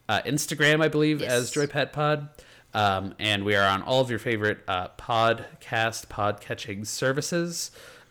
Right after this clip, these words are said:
Speaker 1: uh, as well as primarily being hosted on Anchor dot F M. Uh, send us an email at joypadpod at gmail dot com.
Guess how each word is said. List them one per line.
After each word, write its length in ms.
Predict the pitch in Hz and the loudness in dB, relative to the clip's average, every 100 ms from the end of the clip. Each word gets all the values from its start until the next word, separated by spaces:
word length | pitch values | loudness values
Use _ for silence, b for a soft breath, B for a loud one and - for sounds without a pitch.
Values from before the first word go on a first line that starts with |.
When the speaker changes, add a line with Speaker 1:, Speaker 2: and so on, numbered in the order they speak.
| - | 0
Speaker 1:
uh, 400 | 104 95 92 - - | 2 2 0 -4 -6
as 300 | 110 104 - | -4 -4 -2
well 240 | 110 101 | -2 0
as 200 | 101 95 - | 0 -2 -6
primarily 560 | - 107 104 104 101 | -2 0 2 2 0
being 180 | 98 92 | -4 -8
hosted 380 | - 107 - 95 | -10 -10 -8 -10
on 100 | - | -8
Anchor 320 | 95 98 98 | -8 -8 -10
dot 200 | 92 92 90 | -10 -10 -10
F 220 | 92 156 | -6 0
M. 280 | 185 180 - B B B B - | 2 0 -6 B B B B -2
Uh, 240 | 98 92 | 0 0
send 280 | - - 131 | -2 -2 0
us 120 | 120 | 0
an 100 | 131 110 | -2 -4
email 320 | 127 131 123 | 2 4 4
at 100 | 107 | 2
joypadpod 1500 | 113 107 110 113 104 104 104 - - _ - 123 120 120 120 135 | 2 0 0 2 4 2 0 -8 -20 _ -8 0 2 2 2 -4
at 220 | 107 104 101 | -4 -4 -2
gmail 360 | 113 107 98 | -2 0 0
dot 240 | 98 95 - | 0 -4 -4
com. 500 | 156 160 170 175 | 0 2 2 -2